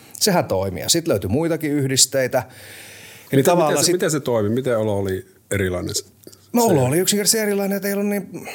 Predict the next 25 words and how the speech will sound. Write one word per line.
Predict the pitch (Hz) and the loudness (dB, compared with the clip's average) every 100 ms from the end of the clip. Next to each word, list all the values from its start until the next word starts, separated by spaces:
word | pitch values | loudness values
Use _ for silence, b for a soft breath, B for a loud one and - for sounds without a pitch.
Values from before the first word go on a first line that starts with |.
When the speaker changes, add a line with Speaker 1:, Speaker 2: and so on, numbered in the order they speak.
| B | B
Speaker 1:
no, | 180 | -2
tukka | 214 208 190 | -2 -2 0
ei | 175 | 2
ollut | 185 | 0
niin | 190 | -2
kipeä | 190 190 180 165 | -2 -2 0 0
ja | 160 151 180 | 0 -2 -4
jakso | 165 170 | -4 -4
tehdä | 160 147 | -2 -2
niitä | 143 147 | -2 -2
asioita, | 143 139 135 | -2 -2 -4
mitä | 131 135 | -4 -2
halusi | 135 - | -2 -2
tehdä. | 95 - - - | -4 -10 -10 -2
Speaker 2:
Joo. | 123 104 - | 0 0 -2
Speaker 1:
Et | 135 156 | -4 -2
pelkästään | 147 143 156 | 0 0 2
jo | |
sillä | 156 131 110 | 2 2 2
kokeilu. | 104 110 113 | 0 -2 -2
Sit | 175 | -2
mä | 170 | -2
lisäsin | 151 185 143 | 0 0 0
siihen | 117 101 | -2 -2
B-vitamiineja, | 123 143 151 147 143 139 139 | -2 -2 -2 0 0 -2 -2